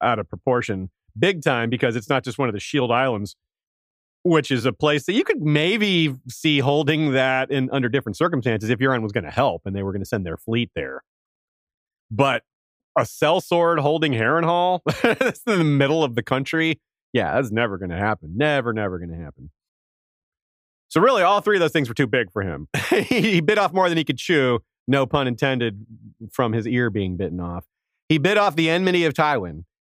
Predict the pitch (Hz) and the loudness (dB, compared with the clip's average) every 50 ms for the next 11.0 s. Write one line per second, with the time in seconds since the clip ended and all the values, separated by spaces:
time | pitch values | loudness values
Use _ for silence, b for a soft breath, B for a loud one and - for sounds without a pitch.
0 | _ _ - 156 151 156 180 175 175 165 - - 143 - - 165 175 170 - 151 | _ _ -2 0 2 2 2 2 2 2 0 0 -2 0 0 0 0 0 -2 -2
1 | 127 147 151 151 151 139 135 135 123 117 117 113 113 113 107 104 107 - - 139 | 0 0 0 2 0 0 0 0 0 0 0 0 0 0 -2 -4 -8 -4 0 2
2 | 160 214 247 208 180 147 165 175 175 156 143 139 123 113 98 95 101 95 90 90 | 4 4 4 2 2 2 2 2 2 2 0 0 0 -2 0 0 0 2 2 0
3 | 87 101 117 123 127 117 - 113 120 123 123 123 - - 120 120 117 - 127 120 | 0 0 0 -2 -2 -2 -2 0 0 0 0 0 -2 -2 -2 -2 -2 -2 -2 -2
4 | 113 117 123 131 127 117 107 104 104 101 101 - 113 120 131 131 120 120 117 123 | 0 0 0 0 0 -2 -2 -2 -2 -2 -2 -2 0 0 0 0 0 0 0 -2
5 | 117 107 104 101 - - 135 175 120 87 82 76 - - 90 82 82 87 110 131 | -2 -2 -4 -4 -2 0 0 0 0 -2 -4 -6 -6 -6 -4 -4 -2 -2 -2 -2
6 | - _ _ _ _ _ _ _ _ _ _ - 135 147 156 156 147 139 135 131 | -4 _ _ _ _ _ _ _ _ _ _ -2 0 0 2 2 0 0 0 -2
7 | 120 120 - _ _ _ _ _ _ _ _ _ - 104 131 - - - - 147 | -4 -6 -8 _ _ _ _ _ _ _ _ _ -4 -2 -2 -2 0 0 0 2
8 | 139 135 135 135 123 - 139 123 - - 147 135 127 123 120 120 113 107 95 117 | 2 2 0 -2 -2 -4 -6 -6 -2 -2 0 0 0 0 0 -2 -2 -2 -2 -2
9 | 117 113 117 110 101 98 98 95 92 95 95 92 92 _ _ _ _ _ - 117 | 0 0 0 0 -2 -4 -6 -6 -6 -8 -8 -10 -12 _ _ _ _ _ -4 -2
10 | 107 101 - - 127 113 - _ - 101 82 95 92 85 82 80 78 80 78 80 | -2 -2 0 0 -2 -2 -2 _ -8 -6 -6 -4 -4 -4 -4 -6 -6 -8 -10 -12